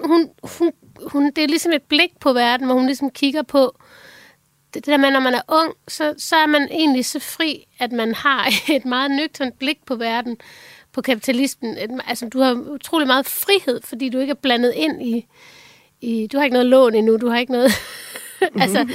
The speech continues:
Speaker 2: mhm.
Speaker 1: altså, s-, øhm, altså, alle de der ting, øhm, så kan du egentlig se... Du ser egentlig meget klart, hvor grim verden er, øhm, øh,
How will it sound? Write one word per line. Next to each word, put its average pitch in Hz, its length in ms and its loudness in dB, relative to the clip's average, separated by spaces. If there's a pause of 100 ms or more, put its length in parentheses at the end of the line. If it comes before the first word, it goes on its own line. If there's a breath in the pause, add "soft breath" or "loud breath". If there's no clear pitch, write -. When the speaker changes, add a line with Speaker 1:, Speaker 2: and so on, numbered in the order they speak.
Speaker 2:
mhm. 285 220 2 (280 loud breath)
Speaker 1:
altså, 254 200 -6
s-, - 160 -10 (140)
øhm, - 360 -14 (120)
altså, 240 280 -6 (140)
alle 311 300 0
de - 0 -
der 294 140 -2
ting, 277 280 -4 (520)
øhm, - 480 -8 (100)
så - 160 -6
kan 302 120 -6
du 311 60 0
egentlig 277 280 -2
se... - 260 -6 (840 soft breath)
Du 247 60 -14
ser 339 160 -4
egentlig 285 280 2
meget 269 200 0
klart, 294 300 -2
hvor 233 200 -10
grim 254 300 -2
verden 254 360 -2
er, 196 160 -4 (840)
øhm, 190 520 -8 (1400)
øh, 202 380 -6